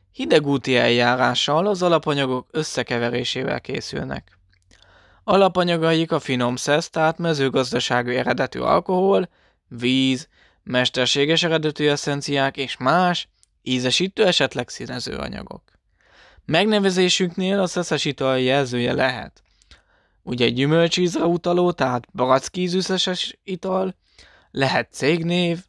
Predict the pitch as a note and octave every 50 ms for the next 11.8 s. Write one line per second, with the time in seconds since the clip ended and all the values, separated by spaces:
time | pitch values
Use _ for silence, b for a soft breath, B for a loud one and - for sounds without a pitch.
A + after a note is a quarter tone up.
0 | _ - F3+ C#3 C#3 C3+ C3+ C3 - - - - B2 B2 B2 - - D#3 D#3 D3+
1 | D#3 D#3 E3+ D#3+ D#3 D#3+ D#3+ C#3 C3+ D#3 _ _ _ _ _ _ _ _ _ _
2 | _ _ _ _ _ _ _ _ _ _ _ _ _ _ _ _ _ _ _ _
3 | _ - - A3+ A3+ G3 F3 D#3+ - C3+ B2+ - - D3+ D3+ - C#3 B2+ - D#3
4 | C#3+ - C#3+ C3+ C3 B2+ - C#3 C3 C3 B2+ B2+ C3+ C3+ C3+ C3 B2 - A#2+ -
5 | - C3 B2 B2 B2+ B2+ B2 B2 A#2+ - B2+ B2+ - C3+ C3 B2 A#2+ - C3+ C3
6 | C3 B2+ - - C2 B1+ - - - C#2 - - - B B B B B B -
7 | A2+ B2 - - - A#2+ A#2+ A#2+ A#2+ A#2+ A#2+ A#2+ A#2+ B2+ B2 B2 - - B2+ A#2+
8 | A#2+ A#2+ B2 B2 A#2+ B2+ D3+ C3+ B2+ A#2+ _ _ b b b b b b b b
9 | b b _ _ - C3 A#2+ B2 - - - A#2 - - B2+ C3 C3 C3 - _
10 | _ _ _ _ _ _ _ _ _ _ _ _ - - _ - C3 A#2+ A#2+ A#2+
11 | B2 B2 B2 A#2+ A#2 - - A#2+ - - A2+ A2+ _ _ _